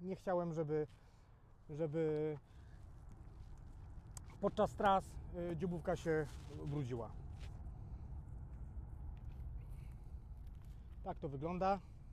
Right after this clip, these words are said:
Jeszcze z tyłu są tutaj, te pasy są ściągane.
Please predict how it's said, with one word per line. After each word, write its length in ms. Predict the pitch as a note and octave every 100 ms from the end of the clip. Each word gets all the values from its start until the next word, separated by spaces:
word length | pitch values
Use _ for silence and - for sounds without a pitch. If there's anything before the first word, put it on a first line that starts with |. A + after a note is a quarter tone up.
| - - - - - - - - - - - - - -
Jeszcze 320 | G3 G3+ -
z 80 | -
tyłu 300 | - A3 G3+
są 240 | - F#3+ D#3+
tutaj, 440 | F3+ F3 E3 D#3+ - - - - - - - - - - - - - - - - - -
te 80 | F3+
pasy 300 | G3+ F3 F#3
są 260 | - F3 D#3+
ściągane. 560 | F#3 D#3 D#3 D3+ D3